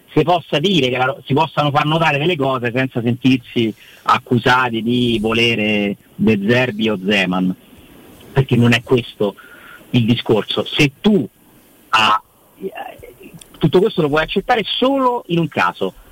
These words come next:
se questo gioco non bello produce,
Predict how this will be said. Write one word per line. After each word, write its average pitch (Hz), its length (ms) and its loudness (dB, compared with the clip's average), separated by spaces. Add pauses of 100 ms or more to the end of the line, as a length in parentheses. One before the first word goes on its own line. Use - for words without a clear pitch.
(260)
se 131 180 2
questo 156 440 0
gioco 113 640 0 (180)
non 131 340 2
bello 107 500 0 (580)
produce, 113 640 0